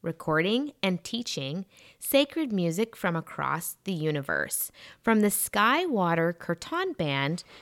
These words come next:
to the Yes Academies in Kurdistan and Lebanon. Rob embodies his love for music both home and abroad. Thank you so much, Rob, for being here.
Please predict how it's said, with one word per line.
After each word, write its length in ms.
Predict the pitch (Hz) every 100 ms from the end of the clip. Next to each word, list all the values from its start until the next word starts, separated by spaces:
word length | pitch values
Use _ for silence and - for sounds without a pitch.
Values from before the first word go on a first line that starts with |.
| -
to 120 | -
the 100 | 240
Yes 400 | 240 220 269 - 208
Academies 760 | - 160 147 151 156 156 165
in 160 | - 190
Kurdistan 720 | - 247 233 - 123 - - - -
and 200 | 220 220
Lebanon. 600 | 220 214 185 135 95 95 - - _ _ _
Rob 440 | 185 233 254 277 285 -
embodies 920 | 190 170 196 247 359 160 147 170 - _
his 260 | 196 180
love 360 | 180 196 202 240
for 180 | - 277
music 580 | 226 165 156 160 165 - _
both 220 | 165 165
home 340 | - 196 190 202 -
and 320 | - 160 160 160
abroad. 580 | 151 151 147 - - - _ _ _
Thank 300 | - 240 247
you 80 | 254
so 260 | - 226 190
much, 300 | 185 180 175
Rob, 340 | 165 156 -
for 120 | 170
being 400 | 160 160 147 156
here. 420 | 165 147 143 226